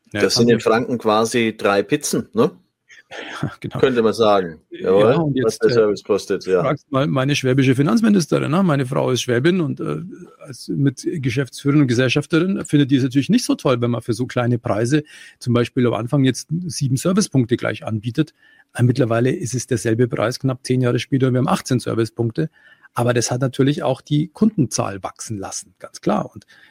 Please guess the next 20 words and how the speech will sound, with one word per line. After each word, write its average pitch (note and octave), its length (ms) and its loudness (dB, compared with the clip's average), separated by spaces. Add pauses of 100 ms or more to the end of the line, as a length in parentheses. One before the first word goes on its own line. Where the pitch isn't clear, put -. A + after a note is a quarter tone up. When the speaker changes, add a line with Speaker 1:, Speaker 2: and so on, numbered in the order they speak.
(120)
Speaker 1:
und G#2+ 120 -4 (100)
das B2 180 -2
ist B2+ 140 -2
es, D#3+ 260 -2
was B2+ 380 -6 (100)
gibst C#3+ 260 -2
du D#3+ 60 4
zuerst? D#3 480 2
Na, A#2+ 100 0
da B2 80 -2
gibt B2 260 -8
dieses C3 280 0
Beispiel, D3 400 -2
ich B2+ 40 0
weiß C3+ 120 -2
nicht, D3 80 -2
ob B2 40 -10
du C3+ 60 -4
das C3 160 -4
kennst, C#3 260 -2